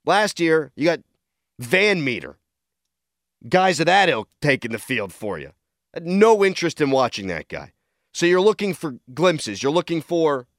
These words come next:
pieces. You're looking for Oneil Cruz to do this or Brian Reynolds to do that. Well, now I'm looking for that as well, but also I'm expecting this team to win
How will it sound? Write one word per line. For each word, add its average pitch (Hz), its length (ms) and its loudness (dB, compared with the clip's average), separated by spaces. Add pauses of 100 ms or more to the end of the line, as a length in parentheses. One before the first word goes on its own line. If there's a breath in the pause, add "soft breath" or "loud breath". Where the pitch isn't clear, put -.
pieces. 107 480 -8
You're 131 120 -2
looking 170 280 -2
for 170 300 2
Oneil 170 380 2
Cruz 175 300 0
to 135 80 -10
do 131 120 -2
this 117 220 -2
or 117 40 -4
Brian 156 320 0
Reynolds 165 380 0
to 127 140 -8
do 107 160 -4
that. 82 240 -6 (960)
Well, 139 160 -2
now 185 340 2
I'm 165 120 0
looking 165 280 -2
for 151 160 -2
that 143 220 2
as 120 120 -8
well, 156 440 2 (840)
but 165 200 4
also 165 380 4
I'm 143 100 0
expecting 135 460 -2
this 127 120 -4
team 131 240 -2
to 127 120 -6
win 110 420 -2